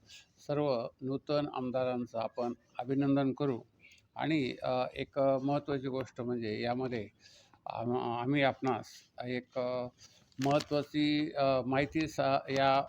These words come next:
मतदारसंघामधील सांग-, अ, सांगणार आहे. प्रत्येक मतदारसंघातील, की ती तुम्हाला कायमस्वरूपी उपयोगी पडेल. आणि हा व्हिडिओ डाउनलोड केला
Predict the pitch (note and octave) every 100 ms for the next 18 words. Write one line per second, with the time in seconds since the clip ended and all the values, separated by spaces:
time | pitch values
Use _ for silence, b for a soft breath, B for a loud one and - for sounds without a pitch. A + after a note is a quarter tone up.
0 | B2 C3 C3 D3 C#3 B2 A#2+ B2+ C3+ C3+
1 | C3 A#2+ A#2+ B2+ A#2+ A2+ - - - C3
2 | C#3 C#3 C3 B2 A2+ - D3+ D3 D#3 C#3+
3 | C#3 A#2+ B2+ A#2+ A2+ A2+ - G#2+ - B
4 | B B _ D3+ - E3+ E3+ D3+ D3+ C#3+
5 | A#2+ - D3 D#3 D3 C3 B2+ B2 C#3+ C#3+
6 | D#3 C#3+ C#3 C3 C3 C3 C3 C3+ B2 B2
7 | B2 B2 C3 C3 C3 - B B B -
8 | B2+ C#3+ D3 D3 D3 C#3+ C3+ B2